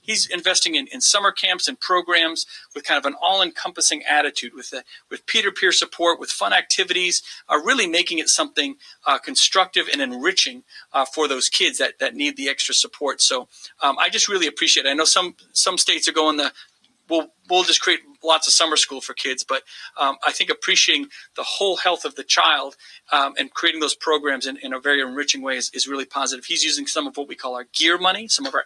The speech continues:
esser money, uh, to do, to do those types of programs. Um, we're putting more money into special education. We're making sure that we have not just emergency beds, mental health beds for kids, uh, but they're done in the right way, in the right setting, by p-,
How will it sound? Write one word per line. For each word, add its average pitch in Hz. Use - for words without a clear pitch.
esser 160
money, 185
uh, 151
to 147
do, 165
to 156
do 156
those 151
types 156
of 151
programs. 156
Um, 151
we're 151
putting 151
more 160
money 175
into 165
special 160
education. 160
We're 147
making 151
sure 165
that 151
we 143
have 170
not 202
just -
emergency 165
beds, 151
mental 151
health 151
beds -
for -
kids, -
uh, 151
but 165
they're 160
done 175
in 170
the 160
right 160
way, 147
in 131
the 139
right 147
setting, 135
by 139
p-, -